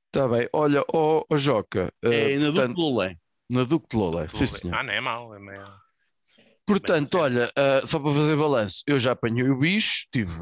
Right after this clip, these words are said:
Speaker 1: um Natal muito fixe, o Cruz já está assim nos, na fase dos finalmente, agora a esposa é que tal, o Judas está a tentar escapar, e tu como é que está a tua relação com o bicho?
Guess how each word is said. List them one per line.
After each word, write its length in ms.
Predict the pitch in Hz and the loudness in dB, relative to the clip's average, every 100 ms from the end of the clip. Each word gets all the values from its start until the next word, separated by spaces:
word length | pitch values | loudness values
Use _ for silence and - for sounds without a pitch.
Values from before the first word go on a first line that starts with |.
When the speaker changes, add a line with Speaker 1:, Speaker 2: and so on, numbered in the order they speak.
| 90 | -6
Speaker 1:
um 300 | 90 85 95 | -6 -4 -2
Natal 600 | 98 - 98 95 78 78 | -2 -2 -4 -2 -6 -8
muito 320 | 87 95 92 | -6 -6 -6
fixe, 560 | - 123 185 180 - - - | -4 -2 0 0 -4 -6 -2
o 140 | 151 | -4
Cruz 560 | - 165 160 127 - - - _ _ - | 0 2 4 2 0 -6 -10 _ _ -6
já 160 | 113 131 | -2 0
está 200 | - 117 | 0 -2
assim 240 | 113 123 | 0 0
nos, 340 | 113 107 - - | 0 0 -2 -2
na 120 | 107 | -2
fase 260 | 104 127 101 | 0 -4 -2
dos 140 | 107 | -4
finalmente, 680 | 98 - 110 110 113 107 95 - - - - - | -2 0 0 0 0 -2 -4 -8 -8 -8 -8 -6
agora 360 | 92 101 95 | -4 -2 -2
a 20 | |
esposa 480 | 92 - 104 98 87 | -4 -4 -4 -2 -2
é 60 | 85 | -6
que 320 | - 92 92 - | -6 -6 -6 -4
tal, 420 | 123 143 180 202 _ - - - - - | -2 0 0 -2 _ -20 -20 -20 -20 -6
o 140 | 143 | -2
Judas 340 | 135 151 117 110 | 0 0 0 -2
está 140 | 135 | -2
a 40 | |
tentar 280 | 127 127 131 | -2 -4 -2
escapar, 560 | 131 - - 151 165 - | -4 -4 -4 -2 -2 -2
e 100 | 190 | -4
tu 180 | - 208 | -2 -2
como 180 | 196 | 0
é 60 | 208 | -2
que 40 | |
está 120 | - 190 | -2 -4
a 40 | |
tua 220 | - 185 | 0 0
relação 400 | 156 165 160 180 | 2 2 2 0
com 140 | 160 147 | 0 0
o 40 | |
bicho? 480 | 101 90 - - - | 2 -2 -4 -10 -14